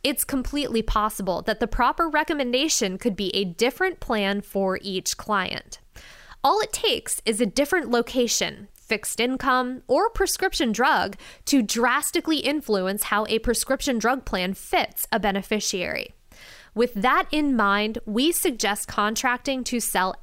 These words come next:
every available plan in your market. Ritter Insurance Marketing contracts with leading Part D carriers and gets to know the ins and outs of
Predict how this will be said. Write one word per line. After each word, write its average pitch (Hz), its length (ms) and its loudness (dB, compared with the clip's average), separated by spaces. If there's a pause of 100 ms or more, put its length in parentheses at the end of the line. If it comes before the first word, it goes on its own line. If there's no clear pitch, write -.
every 269 560 2
available 208 540 2
plan 180 460 -2
in 170 280 -4
your 175 160 -2
market. 180 480 -2 (840)
Ritter 339 240 4
Insurance 233 520 2
Marketing 208 460 0
contracts - 800 0
with 214 220 0
leading 285 480 2
Part 277 360 0
D 240 200 0
carriers 190 760 -2
and 285 280 -2
gets - 340 -2
to 381 160 2
know 233 180 4
the 220 240 -2
ins 254 320 2
and 220 140 2
outs 220 340 0
of 196 140 -2